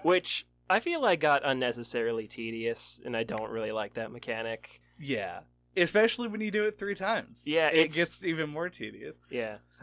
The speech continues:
Speaker 2: My
Speaker 1: It's, uh, it, it's cool when you first figure it out, but then after that, it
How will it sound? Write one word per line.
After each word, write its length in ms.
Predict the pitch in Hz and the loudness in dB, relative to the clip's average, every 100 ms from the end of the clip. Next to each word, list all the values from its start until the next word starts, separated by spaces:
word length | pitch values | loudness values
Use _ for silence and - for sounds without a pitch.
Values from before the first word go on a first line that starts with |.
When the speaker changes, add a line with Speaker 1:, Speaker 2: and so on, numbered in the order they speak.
| - | 2
Speaker 2:
My 180 | 151 | 4
Speaker 1:
It's, 100 | 220 | 4
uh, 360 | 165 151 143 139 - | 2 0 0 -2 -2
it, 160 | 165 160 | -4 0
it's 220 | 170 170 | 0 0
cool 720 | - - 247 240 226 208 196 - | -4 -2 0 2 4 2 -2 -8
when 300 | - 170 151 | -6 2 2
you 80 | 147 | 2
first 320 | 143 151 139 - | -2 0 0 0
figure 340 | 143 127 110 | 0 0 -2
it 60 | 107 | -2
out, 360 | 107 104 110 120 | -6 -6 -6 -6
but 120 | 113 | -6
then 120 | 110 | -6
after 360 | 107 104 107 104 | -6 -8 -8 -8
that, 360 | 104 101 101 117 | -8 -8 -10 -8
it 180 | 113 | -8